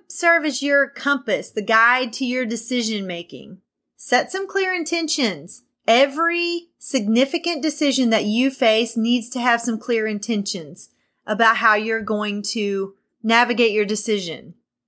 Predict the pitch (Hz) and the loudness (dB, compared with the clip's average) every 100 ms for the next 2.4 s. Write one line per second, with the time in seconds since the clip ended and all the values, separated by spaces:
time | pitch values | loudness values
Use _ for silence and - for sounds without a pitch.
0 | 202 220 285 320 392 392 349 269 269 247 | -4 2 2 0 -2 -2 2 2 4 2
1 | 196 190 202 214 220 190 180 - 202 190 | 4 2 2 0 2 2 -2 -2 4 4
2 | 214 - 247 247 | 2 0 0 0